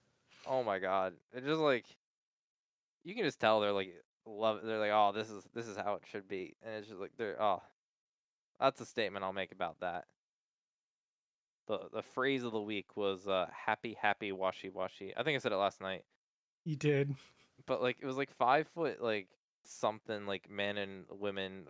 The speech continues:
Speaker 1: like, dressed up in, like, formal attire. Like, the men in, like, full, like, suits and, like, the women, like,
Speaker 2: Yeah.
Speaker 1: like, a business, like, pencil skirt, like, s-, wa-,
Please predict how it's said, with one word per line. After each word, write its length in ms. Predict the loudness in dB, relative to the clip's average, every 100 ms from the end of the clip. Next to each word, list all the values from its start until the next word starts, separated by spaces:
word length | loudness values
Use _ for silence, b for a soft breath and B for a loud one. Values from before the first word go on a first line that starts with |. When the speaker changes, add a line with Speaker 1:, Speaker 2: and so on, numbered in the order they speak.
| -10
Speaker 1:
like, 200 | -8 -4
dressed 300 | -2 -2 -2
up 140 | -4
in, 100 | -2
like, 160 | -4 -6
formal 600 | -12 -6 -4 -2 0 0
attire. 340 | -2 -4 -4
Like, 140 | -4 -6
the 60 | -4
men 180 | -2
in, 100 | -2
like, 160 | -4 -6
full, 280 | -8 -10 -4
like, 220 | -2 -2
suits 600 | -4 -8 -6 -6 -10 -14 -10
and, 140 | -8
like, 100 | -6
the 80 | -6
women, 220 | -6 -4
like, 180 | 0 2
Speaker 2:
Yeah. 160 | 0 -4 -10
Speaker 1:
like, 100 | -10
a 80 | -12 _ _
business, 460 | -4 -4 -6 -8 -10 _ -8
like, 160 | -8
pencil 300 | -6 -10 -10
skirt, 380 | -16 -8 -6 -8 -10 -10
like, 140 | -10
s-, 100 | -10 _ -4
wa-, 180 | -4